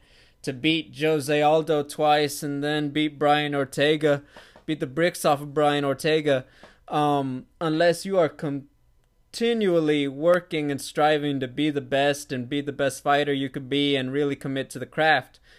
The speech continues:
I think that coming off those two losses to an equally dangerous fighter, quite bluntly, in Alexander Volkanovski, um, that Max Holloway went back to the lab and it's like, "Look, you know,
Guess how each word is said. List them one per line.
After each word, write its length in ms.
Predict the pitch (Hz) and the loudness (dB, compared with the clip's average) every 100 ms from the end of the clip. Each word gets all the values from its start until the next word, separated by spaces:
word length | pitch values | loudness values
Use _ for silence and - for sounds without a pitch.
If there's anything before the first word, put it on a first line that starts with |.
| _ _ _ - | _ _ _ 0
I 140 | 175 | 0
think 300 | 185 214 202 | 0 -2 0
that 180 | 202 180 | -2 -2
coming 340 | 202 202 196 | -4 -2 0
off 280 | 190 185 185 | 2 2 2
those 200 | 175 160 | -4 -4
two 140 | - | -8
losses 640 | 185 170 175 - 196 185 - | -4 0 0 -4 -10 -10 -12
to 240 | 185 143 | -6 -4
an 160 | 131 147 - | -4 -8 -16
equally 560 | - 202 196 185 170 151 | -8 -8 -6 -4 -2 -4
dangerous 720 | 139 147 165 175 165 165 147 | -2 -2 -2 -4 -4 -4 -4
fighter, 680 | - 151 143 156 175 180 190 _ _ | -6 0 2 2 0 -4 -8 _ _
quite 260 | 160 147 | -4 -4
bluntly, 580 | 147 151 156 160 165 165 | -4 -4 -4 -4 -4 -6
in 200 | 156 139 | -8 -4
Alexander 520 | 139 151 151 160 147 | -2 -2 -4 -6 -4
Volkanovski, 920 | 139 139 - 131 156 160 - 196 185 - _ - _ _ _ _ | -6 -8 -8 -4 -4 -4 -10 -10 -10 -14 _ -20 _ _ _ _
um, 420 | 170 160 156 156 - | -2 0 -2 -4 -2
that 240 | 165 160 | -2 -2
Max 340 | 175 180 180 - | -6 -6 -6 -4
Holloway 480 | 202 208 190 196 | -2 0 -2 -4
went 320 | 170 180 180 - | -2 -4 -4 -2
back 260 | 151 170 | -2 -2
to 100 | - | -6
the 140 | 196 190 | -6 -2
lab 440 | 185 190 208 220 | 2 2 2 -2
and 140 | 170 156 | -4 -6
it's 160 | - | -6
like, 180 | 160 147 | -6 -6
"Look, 340 | 156 196 180 | -6 -8 -8
you 120 | 170 156 | -8 -6
know, 320 | 156 156 | -4 -4